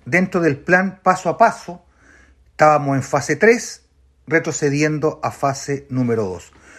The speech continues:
Obviamente que aquí se vienen más restricciones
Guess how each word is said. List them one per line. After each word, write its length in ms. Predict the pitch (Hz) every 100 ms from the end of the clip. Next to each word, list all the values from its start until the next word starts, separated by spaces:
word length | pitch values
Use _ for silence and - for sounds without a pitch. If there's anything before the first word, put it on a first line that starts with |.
| - -
Obviamente 640 | 220 233 262 226 233 - 254
que 80 | 180
aquí 560 | 135 180 185 180 156 - - - - - -
se 200 | - 151
vienen 340 | 165 180 160
más 180 | 175 175
restricciones 800 | 160 - 135 - 175 175 147